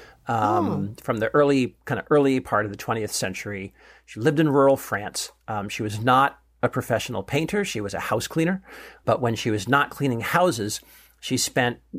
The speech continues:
Speaker 1: nearly every minute of her spare time painting. And her work would mostly be of things in nature, like, uh, trees and, uh, fruits and flowers, things like that. Super, super color-, colorful, really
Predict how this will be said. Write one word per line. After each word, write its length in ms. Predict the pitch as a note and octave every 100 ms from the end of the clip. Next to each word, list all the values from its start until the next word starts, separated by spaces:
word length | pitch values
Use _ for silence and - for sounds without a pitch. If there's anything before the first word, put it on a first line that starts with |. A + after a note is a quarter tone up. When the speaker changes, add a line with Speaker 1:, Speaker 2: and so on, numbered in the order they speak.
| -
Speaker 1:
nearly 480 | B2 C3+ B2+ B2 - -
every 480 | D#3 C3+ D#3 D3+ C3+
minute 340 | B2+ B2 A#2+
of 140 | B2 A2+
her 120 | A2
spare 320 | - - G2+
time 440 | - F#2 F2 F#2 -
painting. 460 | - A#2 G2 G2 - - - -
And 120 | A#2+
her 140 | G#2+ A#2+
work 280 | C3+ D3+ C3+
would 160 | G#2+
mostly 360 | B2+ C3 - D3
be 180 | B2 A2+
of 160 | G#2+
things 400 | - - A#2+ A#2
in 200 | G#2+ G2+
nature, 400 | G#2+ G#2+ - F2+
like, 260 | F2 - - -
uh, 160 | F#2 -
trees 640 | - - E3 D#3+ D#3 C3+
and, 240 | G2+ F#2+ -
uh, 300 | - - -
fruits 580 | - - D#3 D#3 - -
and 140 | C2+
flowers, 580 | - B2 A#2+ A#2+ A#2 A2+
things 280 | - A#2+ -
like 140 | G#2+
that. 220 | - A2+ - -
Super, 640 | - - - A#3+ G3+ D#3+
super 360 | - E3 C#3+ A#2+
color-, 420 | - D3+ C#3+ A#2+ _
colorful, 500 | - D3+ C#3 - A2+ - - - -
really 200 | D3+ D3+